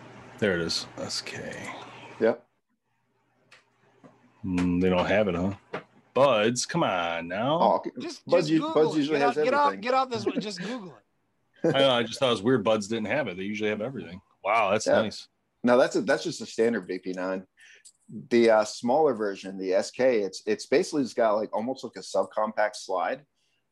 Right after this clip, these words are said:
Speaker 2: Um, but the pistol grip is small too, but the magazine has a strange angle on it where you can get all your pinkies onto it.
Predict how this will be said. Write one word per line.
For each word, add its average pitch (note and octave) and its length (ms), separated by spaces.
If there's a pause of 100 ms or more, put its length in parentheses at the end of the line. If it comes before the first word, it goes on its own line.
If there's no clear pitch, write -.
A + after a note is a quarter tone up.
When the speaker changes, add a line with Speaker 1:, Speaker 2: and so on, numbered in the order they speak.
Speaker 2:
Um, G#2+ 480
but A#2 180 (140)
the G2+ 100
pistol E3+ 320
grip A2+ 240
is - 120
small G2+ 240
too, D3 240
but G2+ 180
the F#2+ 80
magazine A#2+ 600
has F#2+ 180
a F#2+ 60
strange A2 500
angle A2+ 320
on F2+ 100
it D#2+ 80
where F2+ 120
you - 80
can F#2 100
get G#2+ 160
all G2+ 220
your G#2 120 (100)
pinkies F2+ 300
onto F2 360
it. - 80